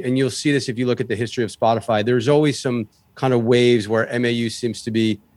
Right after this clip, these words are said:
um, the bigger driver and then subs becomes a bigger driver. And a big function of that is when you have periods of time where M A U grows very, very fast, it grows at top of the funnel, but it normally takes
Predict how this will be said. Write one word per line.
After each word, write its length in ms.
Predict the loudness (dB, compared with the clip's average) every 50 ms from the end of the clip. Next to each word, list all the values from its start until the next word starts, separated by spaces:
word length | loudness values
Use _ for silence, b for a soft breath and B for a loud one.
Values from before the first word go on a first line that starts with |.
| _ _ -6
um, 460 | -2 0 0 2 2 0 -2 -4 -4 -6
the 80 | -4
bigger 260 | 0 0 2 2 2
driver 420 | 2 4 4 4 4 4 4 2 2
and 120 | 2 2
then 120 | 0 -2 -2
subs 280 | 0 0 0 0 -2
becomes 300 | -6 -6 -4 -2 -4 -4
a 40 | -2
bigger 240 | -2 0 0 0 0
driver. 380 | 0 0 0 0 0 0 -2
And 80 | -2 -2
a 60 | -2 0
big 180 | 0 0 0
function 340 | 2 0 0 0 2 0 -2
of 40 | 0
that 160 | 0 0 2
is 200 | 0 -2 -4 -6 _ _ _ _ _ -4
when 120 | -2 0
you 60 | 0 2
have 380 | 4 6 6 6 4 2 -8 -12 _
periods 300 | 0 4 4 4 4 4
of 80 | 0 -6
time 240 | -4 -4 -2 0 0
where 100 | 0 0
M 160 | 0 0 0 2
A 60 | 2
U 200 | 2 0 -2 -2
grows 320 | -2 -2 -2 -2 -2 -4
very, 320 | -4 -4 -2 -2 -2 -4 -6 _ -8
very 160 | -4 -4 -4
fast, 520 | -2 0 2 2 2 2 0 -4 -10 _ _ _ _ _ _ _ -6
it 120 | -6 -4
grows 280 | 2 4 6 6 6 6
at 80 | 4 2
top 240 | 4 2 2 2 0
of 60 | -2
the 80 | -8 -6
funnel, 340 | -4 -2 -2 0 0 -2
but 100 | -2 -2
it 120 | -4 -2 0
normally 320 | 2 2 4 2 2 0
takes 480 | 0 -2 -2 -2 -2 -4 -6 -12 -14